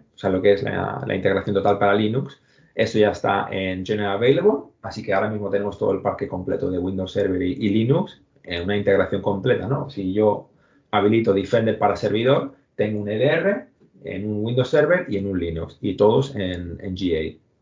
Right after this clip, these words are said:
Y luego también me gustaría decir que las recomendaciones que tenemos en, en Defender para Cloud, las recomendaciones ya también están alineadas con el,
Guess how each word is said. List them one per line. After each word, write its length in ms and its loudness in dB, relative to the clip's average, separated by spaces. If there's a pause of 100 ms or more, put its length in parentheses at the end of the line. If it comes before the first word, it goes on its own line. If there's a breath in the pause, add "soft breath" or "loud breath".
(1000 loud breath)
Y 60 2
luego 160 8
también 200 4
me 100 6
gustaría 340 4
decir 200 2
que 260 4
las 240 0
recomendaciones 640 -2
que 80 -6
tenemos 380 -4
en, 520 -8
en 160 -10
Defender 320 -2
para 220 0
Cloud, 380 4 (460 loud breath)
las 220 4
recomendaciones 640 -2
ya 160 6
también 240 0
están 320 -2
alineadas 600 0
con 320 -2
el, 800 -4